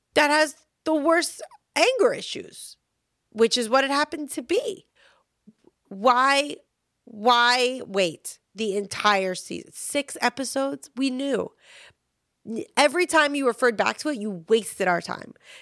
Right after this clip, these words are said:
Could have been, could have been used doing something else, diving into somebody else's past. You know what I'm saying? Like, wasted time. And also very anticlimactic. Like,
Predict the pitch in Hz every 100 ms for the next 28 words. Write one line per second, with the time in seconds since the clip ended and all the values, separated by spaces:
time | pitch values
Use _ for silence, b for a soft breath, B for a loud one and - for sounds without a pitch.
0 | B - 339 320 240 262 226 202 _ _
1 | _ - 370 349 320 277 262 240 b b
2 | b b _ _ 302 208 262 311 285 220
3 | - - 214 196 294 269 226 254 214 175
4 | 131 - 190 185 262 285 269 262 254 233
5 | 254 240 226 214 - - - 320 277 202
6 | 202 185 - - - - - - 269 262
7 | 254 269 254 262 - 208 202 - _ b
8 | b b _ 202 214 269 226 226 214 180
9 | - - _ _ _ _ _ _ _ _
10 | _ B B B B - 571 480 440 494
11 | 466 320 415 427 415 381 392 381 294 202
12 | - _ _ _ _ _ _ _ _ _
13 | _ _ _ _ _ 254 269 262